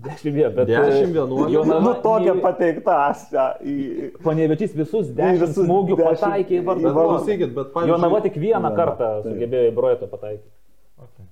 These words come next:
Speaker 1: Bet matai, dešimt smū-, jau, jau vienuolika smūgių, jau čia
Speaker 2: Nu,
Speaker 1: yra
Speaker 2: bet, e,
Speaker 1: pozityvas.
Speaker 2: je-, jeigu čia iš tikrųjų tai būtų.
Speaker 3: Nu, bet bent
Speaker 1: Statistika,
Speaker 3: taip pro
Speaker 1: taip.
Speaker 3: statistika
Speaker 1: Taip,
Speaker 3: rodo,
Speaker 1: taip.
Speaker 3: aš čia
Speaker 1: Gerai, e,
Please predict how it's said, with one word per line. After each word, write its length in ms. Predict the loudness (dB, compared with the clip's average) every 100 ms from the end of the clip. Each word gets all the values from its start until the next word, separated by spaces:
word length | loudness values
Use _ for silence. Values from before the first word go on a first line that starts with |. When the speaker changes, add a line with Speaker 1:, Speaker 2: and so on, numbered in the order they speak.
| -20 -6
Speaker 1:
Bet 240 | -6 -6
matai, 300 | -8 -6 -4
dešimt 320 | -4 -6 -8 -10
smū-, 180 | -8 2
jau, 140 | 2 4
jau 100 | 4
vienuolika 420 | 2 2 0 0 -4
smūgių, 300 | -4 -6 -2
jau 140 | -2 -2
čia 140 | -2
Speaker 2:
Nu, 80 | -2
Speaker 1:
yra 140 | 0 0
Speaker 2:
bet, 140 | 0 -2
e, 40 |
Speaker 1:
pozityvas. 520 | -2 0 0 0 -4 -12 -20 -12
Speaker 2:
je-, 180 | -8 -6
jeigu 260 | -8 -8
čia 140 | -8 -12
iš 120 | -12
tikrųjų 400 | -12 -8 -6 -6
tai 100 | -8
būtų. 160 | -8 -2
Speaker 3:
Nu, 120 | 0 0 -4 -12 -4
bet 160 | -2 0
bent 160 | 0
Speaker 1:
Statistika, 240 | 0 0 2
Speaker 3:
taip 180 | 0 0
pro 160 | -4
Speaker 1:
taip. 120 | -2 -4
Speaker 3:
statistika 480 | -6 -10 -8 -6
Speaker 1:
Taip, 100 | -4
Speaker 3:
rodo, 200 | -4 -4
Speaker 1:
taip. 120 | -4 -6
Speaker 3:
aš 60 |
čia 180 | -8 -8 -10 -8
Speaker 1:
Gerai, 240 | 0 2 2
e, 300 | 2 2